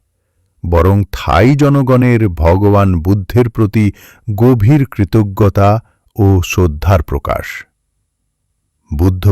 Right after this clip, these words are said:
পর্বতের চারপাশ ঘিরে রয়েছে শান্ত, সবুজ ও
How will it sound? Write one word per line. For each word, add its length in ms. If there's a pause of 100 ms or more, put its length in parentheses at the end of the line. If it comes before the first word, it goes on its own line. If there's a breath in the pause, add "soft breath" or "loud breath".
পর্বতের 560 (520 soft breath)
চারপাশ 480 (180)
ঘিরে 300
রয়েছে 340 (480)
শান্ত, 560 (520)
সবুজ 540 (680)
ও 40